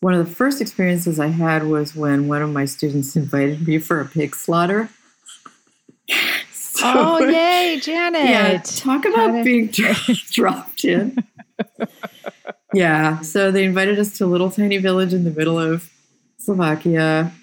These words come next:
Speaker 1: I had no idea what was going on. They woke us up at six thirty in the morning. We arrived at seven o'clock. Um, there was a pig hanging from a hook. He'd been shot through the eyes. We were handed, the first thing, seven A M, no food. We were handed a shot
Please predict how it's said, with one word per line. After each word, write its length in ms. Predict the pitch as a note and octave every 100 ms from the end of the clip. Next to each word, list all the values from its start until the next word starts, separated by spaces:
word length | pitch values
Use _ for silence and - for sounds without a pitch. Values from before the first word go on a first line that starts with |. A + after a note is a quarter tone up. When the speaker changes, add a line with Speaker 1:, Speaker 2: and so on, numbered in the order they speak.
| _ _ _ _ -
Speaker 1:
I 100 | D3+
had 200 | D#3+ E3
no 180 | E3+ D#3
idea 220 | E3 E3+
what 80 | E3
was 140 | E3
going 280 | E3 E3 E3
on. 240 | C#3+ D3
They 80 | D#3
woke 240 | D3+ D#3 F#3
us 140 | -
up 100 | F3+
at 100 | F3
six 300 | - F3 -
thirty 240 | F3+ F3
in 120 | F3 F3+
the 40 |
morning. 540 | F3 D#3 D#3 D#3 D#3 D#3+ _ _ _ _
We 120 | F#3+
arrived 320 | E3 D3+ D#3+ D#3+
at 140 | D#3
seven 380 | - E3 E3 F3+
o'clock. 520 | F3 F3+ D#3+ D#3 - - -
Um, 260 | D3 D3+
there 120 | D#3+ D#3
was 220 | D3+ D3+
a 40 |
pig 540 | D#3+ E3+ E3 E3 - -
hanging 580 | - D#3 D#3+ E3 E3 D#3+
from 280 | F3 E3
a 60 | E3
hook. 540 | D#3 D#3 D3 D3+ - - - _ - _ _
He'd 160 | E3+ D3+
been 160 | D#3
shot 440 | D3+ - C#3 C#3 -
through 180 | F3 E3
the 180 | E3+ C#3+
eyes. 420 | C3+ C3+ C#3 -
We 240 | F3 G3 F#3
were 140 | E3+
handed, 640 | - F3+ F#3 F#3+ G#3 F#3+
the 60 | D#3+
first 360 | - G3 G#3 -
thing, 300 | G#3 D#3+ D#3+
seven 360 | - E3 E3+ F3
A 140 | E3+
M, 240 | D3+ D3+
no 180 | D3 D3
food. 300 | - D#3 D3
We 100 | D3
were 100 | C3
handed 460 | C3+ E3 E3 E3+ D3+
a 60 |
shot 500 | C#3+ - E3 C#3+ -